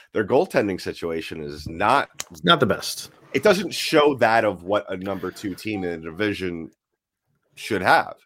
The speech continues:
Speaker 1: And
Speaker 2: Yeah.
Speaker 1: I, I just, I was very let down, Chris. I don't know how you feel about them. I know you've seen them a little bit more than I have.
Speaker 2: Um, I, I think the Kraken are, are, are kind of,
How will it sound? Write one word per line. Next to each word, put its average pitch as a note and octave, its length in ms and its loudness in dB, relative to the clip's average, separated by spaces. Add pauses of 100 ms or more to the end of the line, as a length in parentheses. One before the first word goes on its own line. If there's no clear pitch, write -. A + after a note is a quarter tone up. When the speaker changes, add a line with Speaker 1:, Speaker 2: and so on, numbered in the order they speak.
Speaker 1:
And F#2 560 -2 (440)
Speaker 2:
Yeah. E2 140 -4 (260)
Speaker 1:
I, G#2 320 2
I A#2 60 4
just, A#2+ 340 -6
I C3 80 4
was D3+ 180 2
very D3 220 2
let B2+ 180 0
down, F2+ 220 -2
Chris. D2+ 200 -10
I G2+ 80 -4
don't A2+ 120 -2
know A2+ 120 -2
how A2 120 -2
you G#2 120 -4
feel G#2+ 240 -4
about G#2 280 -2
them. G#2+ 160 -6
I F2+ 100 -2
know F#2+ 120 -4
you've G2+ 140 -6
seen G#2 200 -8
them F#2+ 100 -6
a F#2 40 -6
little F#2 180 -4
bit F2+ 120 -6
more F#2 200 -6
than F2+ 100 -6
I F2+ 100 -6
have. F#2+ 340 -8 (180)
Speaker 2:
Um, F3+ 420 6 (460)
I, E3 500 6
I E3+ 60 8
think A3 320 4
the E3 100 6
Kraken D3 680 4
are, B2 100 8
are, B2 300 6
are A2+ 180 8
kind F#3 420 6
of, D#3+ 360 6